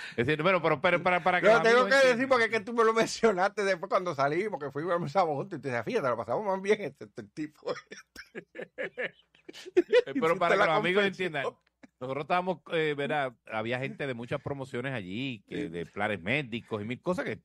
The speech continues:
Speaker 1: ¿verdad? Que promueven en, en las redes sus anuncios, sus productos.
Speaker 2: Sí, pa-, por
Speaker 1: Y
Speaker 2: lo menos
Speaker 1: había
Speaker 2: te ven
Speaker 1: una persona
Speaker 2: saludable porque no te <laughs> vendieron plan médico.
Speaker 1: Sí, exacto, <laughs> exacto. No, porque eran de los, de los, de estos de Advantage, que saben
Speaker 2: Sí.
Speaker 1: que todavía no cualifico. Pero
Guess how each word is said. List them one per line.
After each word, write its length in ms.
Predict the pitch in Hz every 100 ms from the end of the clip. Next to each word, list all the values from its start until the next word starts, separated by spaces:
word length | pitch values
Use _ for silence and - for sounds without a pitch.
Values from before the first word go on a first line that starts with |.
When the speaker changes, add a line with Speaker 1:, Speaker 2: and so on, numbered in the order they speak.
| 90
Speaker 1:
¿verdad? 220 | 85 143
Que 80 | 180
promueven 440 | - 95 95 113
en, 120 | 113 113
en 140 | 113
las 120 | 104
redes 180 | 107 107
sus 120 | 107
anuncios, 280 | 104 120 147
sus 60 | 104
productos. 420 | 92 98 101 87
Speaker 2:
Sí, 100 | 135
pa-, 300 | 120 135 165
por 120 | 185
Speaker 1:
Y 20 | 190
Speaker 2:
lo 60 |
menos 140 | 208 240
Speaker 1:
había 40 |
Speaker 2:
te 60 | 233
ven 100 | 247
Speaker 1:
una 40 |
persona 120 | 247
Speaker 2:
saludable 360 | 233 233 233 202
porque 200 | 156 151
no 120 | 151
te 80 | 147
<laughs> 400 | 294 143 185 143
vendieron 100 | 156
plan 200 | 147 135
médico. 560 | 147 156 135 110 180 185 - - 104
Speaker 1:
Sí, 200 | 82 - _ -
exacto, 680 | 139 131 156 151 - - -
<laughs> 280 | - - 277
exacto. 520 | 151 123 110 392 - _ _ _ _
No, 200 | - 190 240
porque 260 | - 139
eran 240 | 151 214 214
de 100 | 214
los, 220 | 208 175 - _ _
de 180 | 147 147
los, 160 | 143
de 200 | 127 131
estos 200 | 147 165
de 180 | 147 139
Advantage, 600 | 127 120 127 131 120 104
que 80 | 104
saben 140 | 101 110
Speaker 2:
Sí. 40 |
Speaker 1:
que 40 | 98
todavía 240 | 107 107
no 80 | 101
cualifico. 480 | 98 87 67 - - _ _ _ 117
Pero 320 | 127 131